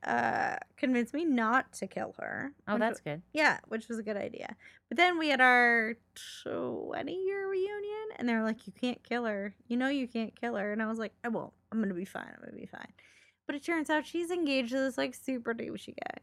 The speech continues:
Speaker 1: so I just kind of didn't even care.
Speaker 2: You feel better about it now?
Speaker 1: I do, but it
Speaker 2: Okay.
Speaker 1: was still, like, number one, don't tell people that. Like, maybe that was a really special, nerdy time for me that I liked this guy in high school,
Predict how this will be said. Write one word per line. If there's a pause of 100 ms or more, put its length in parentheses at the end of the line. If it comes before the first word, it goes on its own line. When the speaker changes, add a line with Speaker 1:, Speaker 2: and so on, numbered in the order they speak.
(140)
Speaker 1:
so
I (120)
just (120)
kind
of (140)
didn't (160)
even
care. (180)
Speaker 2:
You
feel
better
about
it
now? (680)
Speaker 1:
I
do,
but
it
Speaker 2:
Okay.
Speaker 1:
was
still, (140)
like, (180)
number
one,
don't
tell (260)
people
that. (180)
Like,
maybe
that
was
a
really (560)
special,
nerdy
time
for
me
that
I
liked
this
guy
in
high
school,